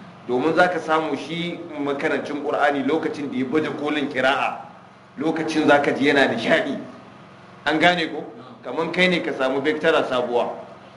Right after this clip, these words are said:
Direba ya kake, ya za ka dinga ji? Za ka ji tana ziga ka malam, kana shiga kana fita. Eh, gashi ya yi dariya,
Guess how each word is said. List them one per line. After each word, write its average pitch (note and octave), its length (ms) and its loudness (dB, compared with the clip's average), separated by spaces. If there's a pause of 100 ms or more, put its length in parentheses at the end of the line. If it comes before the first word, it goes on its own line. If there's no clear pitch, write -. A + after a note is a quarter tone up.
(200)
Direba D3+ 360 8
ya C#3 120 6
kake, D#3+ 240 -2
ya D3+ 140 6
za E3+ 140 6
ka E3 120 2
dinga D3+ 260 2
ji? B2 160 -4 (480)
Za D#3 160 6
ka D#3+ 80 2
ji D3+ 120 -2
tana D#3 360 4
ziga D3+ 240 4
ka C#3 80 -2
malam, C3+ 380 2
kana C#3+ 240 0
shiga C#3 280 0
kana D3 240 2
fita. A2 360 -4 (500)
Eh, C3 220 2
gashi C3+ 260 4
ya D3 100 6
yi D#3 120 4
dariya, B2+ 360 2